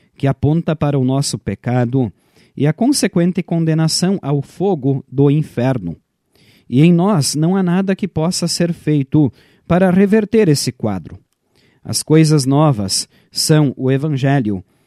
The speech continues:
que é a cura da nossa enfermidade espiritual que ocorre em Jesus por meio da sua morte na cruz do Calvário.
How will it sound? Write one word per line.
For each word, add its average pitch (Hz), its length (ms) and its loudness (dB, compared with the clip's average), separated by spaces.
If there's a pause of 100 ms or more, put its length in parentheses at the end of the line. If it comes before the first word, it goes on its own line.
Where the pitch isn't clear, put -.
(160)
que 131 140 0
é 139 100 4
a 143 80 -2
cura 170 440 2 (160)
da 135 140 -2
nossa 143 420 0
enfermidade 135 960 0
espiritual 123 960 -2 (460)
que 165 100 -2
ocorre 135 560 0 (320)
em 139 180 2
Jesus 139 640 -2 (340)
por 147 140 0
meio 143 240 2
da 139 140 0
sua 135 280 -2
morte 123 560 -2 (200)
na 170 160 0
cruz 139 400 2
do 120 100 -4
Calvário. 107 680 -4